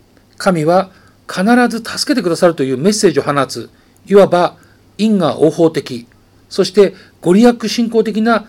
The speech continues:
書に思えてしまうのでありますが、実は決してそうでは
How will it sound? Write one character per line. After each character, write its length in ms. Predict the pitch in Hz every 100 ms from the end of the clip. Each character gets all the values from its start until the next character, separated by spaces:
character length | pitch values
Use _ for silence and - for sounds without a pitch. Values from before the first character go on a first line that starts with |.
| _
書 160 | - 233
に 140 | 151
思 200 | 151 165
え 40 | 156
て 80 |
し 100 | -
ま 100 | 151
う 20 | 143
の 60 |
で 40 | 123
あ 60 |
り 80 | 123
ま 100 | 131
す 140 | - 123
が、 240 | 156 - _ _ _ _
実 260 | 151 185 285
は 220 | 170 - _ _ _
決 220 | - 185 -
し 60 |
て 120 | 233
そ 180 | 220 233
う 40 | 208
で 60 |
は 240 | 151 196